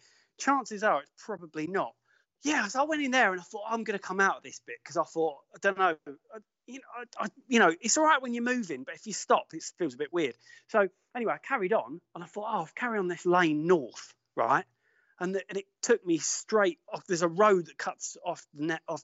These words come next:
the middle now, but it's the lane that runs down the side of my sister's house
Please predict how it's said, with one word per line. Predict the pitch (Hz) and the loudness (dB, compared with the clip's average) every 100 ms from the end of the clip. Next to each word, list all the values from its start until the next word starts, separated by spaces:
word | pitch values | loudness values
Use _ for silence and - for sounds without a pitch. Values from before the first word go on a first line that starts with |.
| _ | _
the | 160 - | -6 0
middle | 180 170 139 | 2 2 4
now, | 170 120 110 _ - _ | 2 2 -4 _ -20 _
but | 160 | -4
it's | 175 - | -2 -2
the | 185 | 0
lane | 175 220 214 131 | 2 2 2 0
that | 135 165 | -4 -6
runs | - 160 151 | -2 -2 -2
down | 147 160 147 | -2 -2 -2
the | |
side | 135 190 180 | -2 0 0
of | 170 | -2
my | 156 | -4
sister's | - 226 - 139 | -4 -4 -2 -2
house | 139 127 127 - | 0 -2 -4 -12